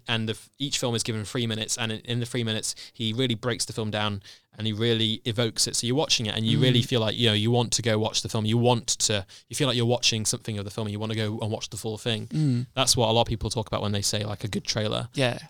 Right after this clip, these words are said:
Speaker 1: does that.
Speaker 2: So I suppose then, if we're taking Citizen Kane, if we had those long shots, uh, of seeing, like,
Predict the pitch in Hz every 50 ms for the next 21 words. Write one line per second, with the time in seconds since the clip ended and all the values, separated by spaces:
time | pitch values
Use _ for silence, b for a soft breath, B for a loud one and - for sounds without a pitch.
0 | _ _ - 113 101 - - 101 101 - _ _ - - 151 151 - - 180 151
1 | 139 123 117 127 123 120 120 117 107 - 117 120 113 - - - 123 117 117 107
2 | - - 104 101 113 113 113 - - 113 113 113 117 113 104 - - - 113 120
3 | 120 113 107 110 113 104 104 113 117 120 120 123 131 113 - - 117 110 107 -
4 | - _ - - - - - - - b b b b b b b b b - -
5 | 107 110 104 - - 120 113 113 - - - - - - - - - - 123 117
6 | 113 113 110 - - - -